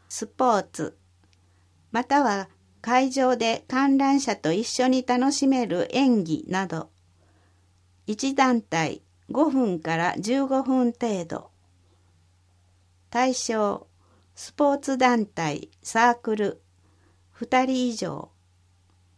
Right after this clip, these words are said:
定員、十五団体。申し込みが多いときは抽選。無料です。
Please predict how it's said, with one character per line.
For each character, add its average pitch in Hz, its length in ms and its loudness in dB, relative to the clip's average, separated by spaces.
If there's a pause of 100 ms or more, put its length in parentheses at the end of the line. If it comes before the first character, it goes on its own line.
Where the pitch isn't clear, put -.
(160)
定 254 220 0
員、 247 440 2 (240)
十 277 280 0
五 262 260 2
団 240 260 2
体。 - 460 -10 (580)
申 269 240 2
し - 80 -4
込 262 160 -2
み 254 140 4
が 247 160 2
多 254 80 2
い 240 80 0
と 180 140 -4
き 202 140 -8
は 175 100 -2
抽 185 360 -6
選。 170 400 -8 (1120)
無 233 160 0
料 247 260 2
で 214 180 -4
す。 - 200 -14